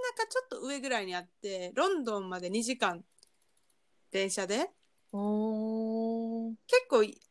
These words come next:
Speaker 1: まあ、大阪、東京よりも短い距離にあるよね。
Speaker 2: うんうん、そうやな。
Speaker 1: 結構移動しやすい空港、大きい空港もあって、すごい移動しやすくていい場所でした。
Speaker 2: はい。
Speaker 1: で、そうそうそう。そっから行ったんはロンドンやろ？これほんま何回も行ったわ。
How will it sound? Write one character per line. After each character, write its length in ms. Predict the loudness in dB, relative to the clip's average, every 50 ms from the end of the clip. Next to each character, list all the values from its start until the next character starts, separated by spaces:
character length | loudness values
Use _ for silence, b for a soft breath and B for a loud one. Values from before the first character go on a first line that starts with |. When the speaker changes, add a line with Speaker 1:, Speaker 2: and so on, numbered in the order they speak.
| _ _
Speaker 1:
ま 460 | -2 2 4 4 4 4 2 0 -4 -6
あ、 80 | -12 _ _ _ 0
大 100 | 6 10
阪、 20 |
東 140 | 10 12 10 10 6 2 -2 0 2 2 4 6 6 6 6 6 6
京 80 | 6 4 4 4 2
よ 60 | -2
り 80 | -4 -4 -4 -4 -4
も 80 | -4 -4
短 540 | -4 -6 -6 -8 -8 -8 -6 -4 -2 -2 -2
い 200 | -4 -6 -8 -12 _
距 180 | -16 -12 -10 -8
離 120 | -8 -8
に 180 | -8 -10 -10 -10
あ 100 | -10 -12
る 100 | -12 -14
よ 100 | -14 -14
ね。 140 | -14 -16 -16 _ _ _ _
Speaker 2:
う 80 | 0 2
ん 20 |
う 40 | 2
ん、 320 | 2 2 0 -4 -6 -8 -4
そ 200 | 0 2 4 4
う 40 | 4
や 60 | 4
な。 60 | 2
Speaker 1:
結 120 | 2 2
構 100 | 2 0
移 120 | -2 0 2
動 160 | 4 4 4
し 140 | 4 4 6
や 160 | 8 8 8
す 100 | 6 2
い 80 | -2 -2
空 240 | 0 0 0 0 2
港、 220 | 2 0 0 0
大 140 | -2 -6 -6 _
き 180 | 2 2 2
い 60 | 2 2
空 160 | 0 0 0
港 180 | 0 -2 -2 -2
も 120 | -2 -4
あ 40 | -6
っ 80 | -8 -10 _ -4
て、 160 | -2 -2 -2
す 160 | -4 -6 -4
ご 160 | -2 -2 -2
い 60 | 0
移 40 | 0
動 160 | 0 0 0
し 160 | 0 -2 -2 -2
や 120 | -2 -2
す 120 | -4 -8
く 80 | -14 -10
て 120 | -8 -6
い 140 | -4 -2 -2
い 40 | -4
場 100 | -4 -4
所 140 | -4 -2 0
で 100 | 0 -2
し 80 | -2 -2
た。 180 | -2 -4 -4 -4 b b b b b b b b b b 4
Speaker 2:
は 180 | 6 8 8
い。 40 | 8
Speaker 1:
で、 400 | 6 6 4 4 2 2 0 -2 -4 -8 -14 _ _ _ _ _ _ _ _ _ _ _ -6
そ 100 | -2 -2
う 40 | -2
そ 140 | -2 -4 -6
う 20 |
そ 160 | -2 0 0
う。 100 | 0 0 -4 _
そ 180 | -2 2 2 2
っ 120 | 2 4
か 160 | 8 10 10 10
ら 140 | 10 8
行 120 | 6 4 0
っ 40 | 0
た 80 | 0 0
ん 80 | 2 4
は 120 | 4 4
ロ 180 | 4 4 4 4
ン 140 | 2 2
ド 100 | 2 0
ン 60 | 0 0
や 100 | -2 -4
ろ？ 200 | -4 -4 -6 -6
こ 140 | -6 -6
れ 60 | -4 -4
ほ 160 | -2 0 0
ん 40 | 2
ま 60 | 2
何 220 | 4 2 2 2
回 160 | 2 2 2
も 100 | 2 0
行 80 | -6 -8
っ 40 | -8
た 140 | -6 -4 -4
わ。 180 | -4 -6 -10